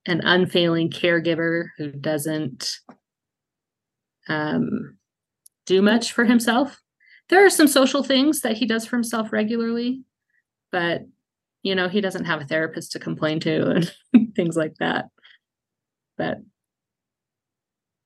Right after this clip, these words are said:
I try to check in with him and make sure that the,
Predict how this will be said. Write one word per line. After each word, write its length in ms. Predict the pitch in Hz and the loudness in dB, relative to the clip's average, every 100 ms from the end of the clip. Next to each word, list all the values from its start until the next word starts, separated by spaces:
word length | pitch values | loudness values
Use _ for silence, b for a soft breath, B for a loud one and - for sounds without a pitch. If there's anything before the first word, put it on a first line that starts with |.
| _ _ _ _ - | _ _ _ _ -2
I 80 | 180 | 0
try 200 | - 170 | 0 0
to 100 | 165 | 0
check 260 | 165 156 | -2 -4
in 60 | 151 | -6
with 100 | 143 | -6
him 100 | 151 | -6
and 60 | 151 | -4
make 180 | 156 - | -4 -6
sure 220 | - 151 | -4 -2
that 220 | 151 151 | -4 -6
the, 220 | - - | -6 -8